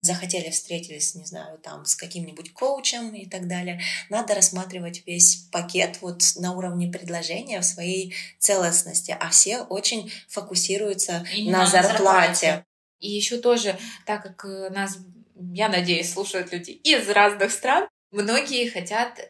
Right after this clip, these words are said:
Speaker 2: релоцироваться.
Speaker 1: Мгм.
Speaker 2: И в контексте релокации тоже очень классно смотреть, какой пакет и какую плюшку они дают, и оплачивают ли они релокацию. Есть компании, которые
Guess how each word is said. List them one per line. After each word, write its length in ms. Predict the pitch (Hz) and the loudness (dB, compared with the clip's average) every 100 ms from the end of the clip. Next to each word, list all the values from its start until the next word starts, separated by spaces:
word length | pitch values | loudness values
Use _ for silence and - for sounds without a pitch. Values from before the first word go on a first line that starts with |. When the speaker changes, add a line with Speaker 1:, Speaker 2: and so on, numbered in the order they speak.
| 202 214 226 | -2 0 0
Speaker 2:
релоцироваться. 760 | 226 233 208 185 175 - 175 180 _ - | 0 0 2 0 -4 -4 -8 -10 _ -8
Speaker 1:
Мгм. 160 | 190 | -2
Speaker 2:
И 120 | 175 220 | 0 -2
в 140 | 180 | -2
контексте 580 | 220 202 233 233 - 214 | -4 -2 -2 -2 -4 -6
релокации 760 | 208 196 185 202 330 - 247 214 | -6 -6 -4 -4 -4 -4 -4 -4
тоже 320 | 240 240 214 | -2 -2 -2
очень 460 | 196 196 196 185 | -6 -8 -10 -8
классно 340 | 175 196 220 196 | -2 -2 -2 -8
смотреть, 640 | 185 180 175 190 294 - _ _ | -8 -6 -4 -4 -4 -6 _ _
какой 800 | - 180 202 233 247 226 220 214 - | -12 -10 -6 -2 0 0 -4 -8 -8
пакет 520 | 180 175 220 269 - | -8 -4 -4 -4 -6
и 260 | 180 190 180 | -8 -6 -8
какую 420 | 175 - 220 226 | -10 -6 -4 -4
плюшку 440 | 190 220 226 - | -2 -2 -4 -6
они 180 | 185 180 | -4 -2
дают, 400 | 170 170 160 151 | -2 -4 -6 -8
и 80 | - | -6
оплачивают 600 | 180 170 190 226 220 220 | -4 -2 -4 -4 -8 -8
ли 100 | 214 | -4
они 600 | 208 208 208 208 208 208 | -4 -4 -8 -8 -10 -8
релокацию. 720 | 202 208 196 175 175 175 190 - _ _ _ | -6 -6 -4 -4 -4 -8 -12 -14 _ _ _
Есть 320 | 175 208 240 | 2 2 2
компании, 640 | - 302 220 196 190 190 | -6 -4 0 0 0 -10
которые 760 | 190 185 180 185 254 269 262 247 | -14 -12 -8 -4 -2 -2 -4 -6